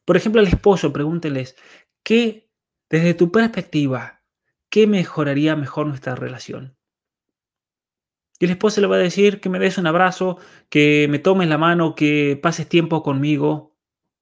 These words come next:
que cocines", porque tal vez la mujer no quiere cocinar ni hacer nada, "que limpies". Vaya a saber. Pero observen esos pedidos y observen la conducta también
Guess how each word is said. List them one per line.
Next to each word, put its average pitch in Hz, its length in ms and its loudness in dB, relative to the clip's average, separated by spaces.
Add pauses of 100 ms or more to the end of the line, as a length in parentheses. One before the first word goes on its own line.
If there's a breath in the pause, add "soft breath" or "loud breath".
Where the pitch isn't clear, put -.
(880)
que - 120 -10
cocines", 208 400 2
porque 135 160 -2
tal 143 120 2
vez 160 100 2
la 160 60 2
mujer 147 260 -2
no 151 140 -2
quiere 151 180 0
cocinar 139 320 -4
ni 156 80 -2
hacer 131 200 -6
nada, 156 460 -2 (160)
"que 139 100 -8
limpies". 156 600 0 (1600)
Vaya 156 200 2
a 151 40 -4
saber. 147 460 -4 (1040)
Pero 147 220 0
observen 170 600 0 (160)
esos 147 220 -8
pedidos 131 600 -2 (280)
y 143 80 0
observen 175 400 -2
la 147 120 -2
conducta 139 480 -4
también 120 480 -12